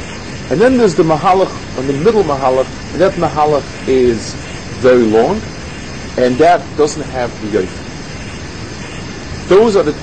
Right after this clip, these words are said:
two Amudim of the, of, of the entire Metzias of the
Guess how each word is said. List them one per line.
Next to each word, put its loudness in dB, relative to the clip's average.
two 2
Amudim 0
of 2
the, 4
of, -2
of 0
the 0
entire 2
Metzias -2
of -2
the -2